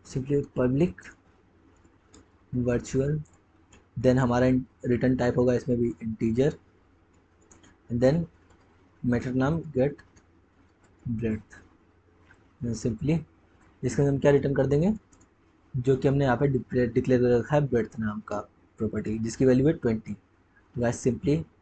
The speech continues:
इसे declare करते हैं। तो guys, इस class का हमारा काम अभी के लिए complete हो चुका है।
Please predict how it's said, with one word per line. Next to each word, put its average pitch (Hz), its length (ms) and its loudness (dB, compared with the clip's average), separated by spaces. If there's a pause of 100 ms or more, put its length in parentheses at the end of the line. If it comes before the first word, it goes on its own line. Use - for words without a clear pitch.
(200)
इसे 127 160 -6
declare 120 260 0
करते 131 160 0
हैं। 156 80 -2
तो 156 100 0
guys, 143 340 4
इस 139 120 -6
class 143 220 0
का 147 100 -2
हमारा 139 180 0
काम 143 220 -2
अभी 135 180 0
के 143 80 0
लिए 170 80 4
complete 127 300 0
हो 117 60 0
चुका - 240 -6
है। 110 140 -4